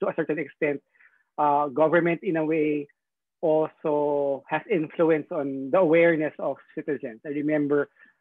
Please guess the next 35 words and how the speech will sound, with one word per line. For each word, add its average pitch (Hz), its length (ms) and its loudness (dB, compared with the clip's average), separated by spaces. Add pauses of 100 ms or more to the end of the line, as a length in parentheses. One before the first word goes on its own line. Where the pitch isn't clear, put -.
(160)
uh, 139 200 0 (100)
during 151 400 0
the 139 280 2 (960)
early, 151 420 -2 (200)
early 160 220 0
nineties, 180 480 -4
I 202 60 0
believe, 190 440 -2
during 151 220 -2
the 151 80 0
time, 151 360 0
or, 165 160 4
or 175 140 -2
the 151 260 -4 (320)
late 175 280 0
nineties, 160 560 -4
during 143 160 -6
the 143 80 -4
time 139 320 -4
of 131 140 -16
President 131 440 -6
Ramos, 131 400 -6 (720)
one 147 180 2
of 151 160 -2
the 143 60 0
more 139 320 2
dynamic 139 640 -2 (120)
health 135 200 -2 (680)
officials 139 600 -2
was, 127 320 -4 (200)
uh, 123 440 -4 (100)
Senate, 139 320 -2
um, 131 640 -4
then 143 360 0
Secretary 135 720 0